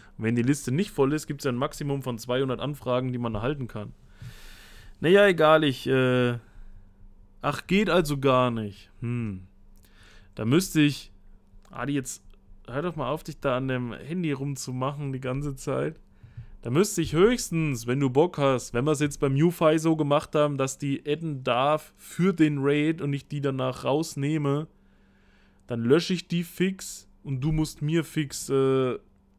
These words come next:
mich dann adden, wenn ich die gelöscht hab. <laughs> Adi, hör auf, dich immer zu überall dran rumzureiben.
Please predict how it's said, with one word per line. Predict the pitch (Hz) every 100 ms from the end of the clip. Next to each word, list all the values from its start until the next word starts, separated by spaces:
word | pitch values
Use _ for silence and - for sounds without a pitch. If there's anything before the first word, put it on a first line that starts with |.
| _
mich | 135 131 -
dann | 131 135
adden, | 147 160
wenn | 147
ich | 139 -
die | 135
gelöscht | 131 135 - -
hab. | 110 113 _ _ _ _ _ _ - - - _ _ _
<laughs> | 123 - _ _ - _ - 523 _ - 160 - - _ _ _ _ -
Adi, | 135
hör | 143
auf, | 190
dich | 196
immer | 175 170
zu | 165 170
überall | 156 139 139
dran | 143
rumzureiben. | 147 190 170 131 120 123 120